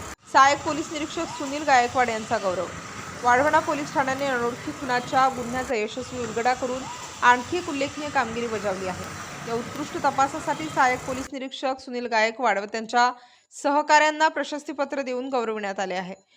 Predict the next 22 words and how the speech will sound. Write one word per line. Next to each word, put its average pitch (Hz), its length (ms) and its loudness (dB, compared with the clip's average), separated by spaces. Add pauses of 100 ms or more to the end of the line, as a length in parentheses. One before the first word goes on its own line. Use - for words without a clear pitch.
(240)
गुन्हा 247 240 4
रजिस्टर 311 400 2
क्रमांक 330 360 2
दोनशे 262 360 -2
तीस 285 380 -10
पंचवीस, 240 560 -8
कलम 240 360 0
एकशे 226 240 -6
तीन 254 240 -8
एक, 254 280 -2
दोनशे 226 260 -4
अडोतीस 220 540 -6
अंतर्गत 220 480 -2 (520)
दाखल 247 320 4
झालेल्या 311 360 4
सुटकेसमधील 294 680 -6
अनोळखी 254 460 -2
खुनामुळे 262 400 0
परिसरात 247 500 0
भीतीचे 247 440 -8
वातावरण 220 500 0
होते. 208 320 -12